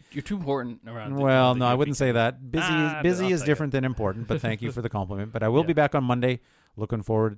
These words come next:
Speaker 2: to seeing you and Marie-Ange again.
Speaker 1: Yes. Well, that'll be, that's it for us tonight here, uh, tonight, today, here on the F World. Make sure to watch the races on at nice, beautiful six A M, uh, in the mor-, six A M tomorrow morning.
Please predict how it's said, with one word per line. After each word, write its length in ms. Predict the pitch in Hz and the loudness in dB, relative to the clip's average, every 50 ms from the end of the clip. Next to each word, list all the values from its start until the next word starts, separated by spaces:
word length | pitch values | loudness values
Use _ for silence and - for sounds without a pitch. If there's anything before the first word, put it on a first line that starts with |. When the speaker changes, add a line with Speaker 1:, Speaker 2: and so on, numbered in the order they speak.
| _ - | _ -16
Speaker 2:
to 280 | - - 110 107 104 101 | -10 -8 -6 -6 -6 -6
seeing 240 | - - 113 107 104 | -8 -8 -8 -8 -6
you 140 | 104 104 104 | -6 -6 -6
and 100 | 104 101 | -6 -6
Marie-Ange 400 | 98 98 98 92 87 90 87 98 | -6 -6 -6 -6 -6 -6 -8 -10
again. 220 | - - - 64 _ _ - | -12 -14 -14 -16 _ _ -16
Speaker 1:
Yes. 340 | 120 117 - - - - _ _ _ _ _ - | -14 -12 -12 -14 -16 -16 _ _ _ _ _ -2
Well, 140 | 143 131 131 | 2 2 2
that'll 140 | 127 131 131 | 2 2 0
be, 140 | 135 139 - | -2 -2 -2
that's 220 | 135 135 131 - | -2 -4 -2 -2
it 140 | 156 147 - | -4 -4 -2
for 140 | - 147 143 | -2 -2 -2
us 80 | 143 - | -2 -4
tonight 400 | - 147 143 143 147 135 151 139 | -6 -4 -2 -2 -2 -2 -4 -4
here, 320 | 143 147 143 139 - - | -4 -2 -2 -2 -4 -6
uh, 180 | - 123 127 123 _ _ _ - | -4 -4 -4 -4 _ _ _ -16
tonight, 260 | - 113 104 101 - _ _ | -16 -14 -14 -16 -18 _ _
today, 340 | - 135 131 131 127 127 _ | -4 0 2 2 0 0 _
here 140 | - - 135 | -6 -4 -2
on 80 | 131 123 | -2 0
the 60 | 123 | -2
F 120 | 127 120 | -4 -4
World. 240 | - 131 127 123 120 | -2 -4 -4 -4 -4
Make 220 | 120 123 131 123 - | -4 -4 -4 -4 -4
sure 100 | 135 127 | -6 -4
to 60 | 127 | -2
watch 220 | 127 123 120 - | -2 -2 -4 -4
the 60 | 127 | -8
races 300 | 123 127 123 - 131 117 | -6 -6 -6 -6 -8 -8
on 160 | 120 120 120 120 | -8 -8 -8 -8
at 80 | 107 | -10
nice, 220 | 101 117 120 113 - | -10 -10 -12 -12 -12
beautiful 340 | - 123 120 - - 120 | -10 -12 -10 -8 -10 -12
six 300 | - - - 117 _ - | -10 -10 -12 -12 _ -10
A 180 | 123 113 113 113 | -10 -8 -8 -8
M, 300 | 117 113 113 117 113 117 - - | -8 -8 -10 -10 -12 -14 -16 -16
uh, 580 | 110 110 110 110 110 110 110 110 110 110 110 - | -14 -10 -10 -8 -8 -8 -8 -8 -8 -8 -10 -12
in 80 | 113 113 | -14 -16
the 60 | 110 | -14
mor-, 200 | 110 120 127 - - 123 - | -12 -12 -12 -12 -12 -16 -20
six 280 | - - 131 - - - | -12 -12 -12 -10 -10 -10
A 40 | |
M 240 | 113 110 113 113 113 | -8 -6 -6 -8 -8
tomorrow 500 | - - 117 117 123 120 120 120 120 117 | -8 -8 -6 -6 -4 -2 -2 -2 -4 -4
morning. 640 | 117 117 120 127 131 143 151 147 147 151 151 151 | -6 -6 -6 -4 -2 0 0 0 0 -2 -2 -4